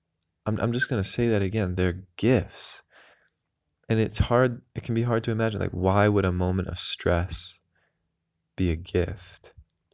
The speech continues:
But it's a gift in so much as it's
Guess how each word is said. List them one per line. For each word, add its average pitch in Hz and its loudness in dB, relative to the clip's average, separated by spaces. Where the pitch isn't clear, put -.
But 104 0
it's 104 -2
a 113 2
gift 120 -4
in 113 -4
so 107 0
much 110 -2
as 104 2
it's - -2